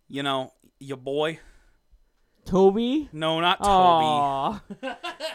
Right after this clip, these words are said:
Speaker 1: I'm fucking tired. How? Why can't I think of fucking anyone's names?
Speaker 2: Oh, I got it.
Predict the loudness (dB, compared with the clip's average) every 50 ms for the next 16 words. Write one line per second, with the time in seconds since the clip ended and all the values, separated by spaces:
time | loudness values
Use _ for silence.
0 | -14 _ _ _ _ _ _ _ _ -8 -8 -8 -8 -2 -2 -2 -2 -2 -6 -8
1 | -8 -8 0 2 2 2 2 0 -2 -6 -10 -18 -20 _ _ _ _ _ _ _
2 | _ _ _ _ _ _ _ _ _ -6 -4 -2 -2 -4 -2 -2 -2 -2 -2 -4
3 | -4 -6 -8 -8 -6 -8 -12 -6 -6 -6 -4 -4 -6 -6 -6 -6 -6 -6 -8 -8
4 | -10 -10 -10 -10 -10 -12 -14 -16 -18 -20 _ _ _ _ _ _ _ _ _ _
5 | _ _ _ _ _ _ _ _ _ _ _ _ _ _ _ _ _ _ _ _
6 | _ _ _ _ _ _ _ _ _ -10 -10 -8 -8 -10 -12 -12 -14